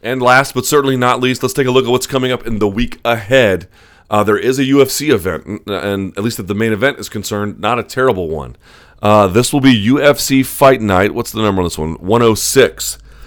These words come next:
Or U F C Fight Night Belfort versus Gastelum. This will take place at the, forgive my pronunciation, Centro de Formação Olímpica de Nordeste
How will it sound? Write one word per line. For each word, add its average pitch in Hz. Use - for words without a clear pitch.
Or 110
U 110
F 110
C 113
Fight 107
Night 101
Belfort 101
versus 87
Gastelum. 92
This 90
will 98
take 104
place 101
at -
the, 80
forgive 80
my 104
pronunciation, 107
Centro 123
de 98
Formação 113
Olímpica 110
de 95
Nordeste 87